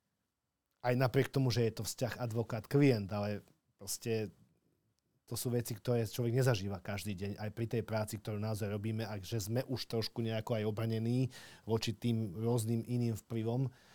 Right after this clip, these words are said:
Takže bolo to pre mňa veľmi, eh, šokujúce. Samozrejme, našťastie potom som dostal informáciu, teda zase len neoficiálnu zo strany médií, že teda našťastie bolo to len pokus o samovraždu a že teda má byť aj pri vedomí a teda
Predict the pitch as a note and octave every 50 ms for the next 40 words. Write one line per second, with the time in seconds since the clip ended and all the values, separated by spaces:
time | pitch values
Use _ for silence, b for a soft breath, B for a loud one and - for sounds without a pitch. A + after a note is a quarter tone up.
0 | B B B B B - G#2 G2+ A2+ G2+ G#2+ A#2+ A#2+ A#2 A#2+ G#2 G2+ A#2 A2+ A2+
1 | A2+ G#2+ G#2+ A2+ A#2 A#2 A#2 A2+ G#2+ G2 - b b b b b b b b b
2 | _ _ _ - - G2+ G2+ G2+ F#2+ - - B2 - - C#3 C3+ C3+ C3+ - -
3 | C#3+ C3+ B2+ G#2+ - B2 B2 B2 G#2+ A#2+ A#2 G#2 G#2 G#2+ G#2 - - B2 G#2+ -
4 | - - F2 G#2 - A#2+ G#2+ - A#2+ G#2+ G#2 G#2 - - A2+ G#2+ G#2 G#2 - A2
5 | G#2+ A2 G#2+ G#2 - - A2+ G#2 - A2+ G#2 G2 G#2 F#2 - - - G#2 G#2+ G2
6 | - - A2 G#2+ G#2 G2+ G2 G2+ G#2+ A2+ A2 G#2 - A2 - - A#2+ A2+ A2 A2
7 | G#2+ A2 A2+ A2+ G#2 G2+ G#2 - - - G#2+ G#2 G#2+ G2+ G2+ G#2 G#2+ G2+ A2 A2
8 | G#2 G#2 F#2+ G2+ G2+ F#2+ - _ _ _ _ - G2+ F#2 G#2 G2 F#2 F2 - -
9 | _ _ _ F2+ G#2 G#2 G#2 - - A#2 G#2 - - - G2 G2 G2 F2+ F2+ F#2+
10 | G#2+ A2 A2 G#2 - G#2+ G2 F2+ - - A2 - - C3+ A#2+ - - A#2 A2+ -
11 | A#2+ A#2+ A#2 A2+ A#2+ A#2+ A#2 A2 A2+ C3 C3 C3 - B B B B B B B
12 | A2 G2 G2 F#2 - F#2+ G#2 G2+ G#2 A2 A2 A2 G2 A2 G2+ - - - - _
13 | - - G#2 F#2 - A#2+ B2 A#2+ B2 A#2 A2 A#2+ A2+ A2+ A2+ A#2 A#2 A2+ G#2 F#2+
14 | F#2 - - G#2 F#2 G2+ G2+ G2+ G2 F#2+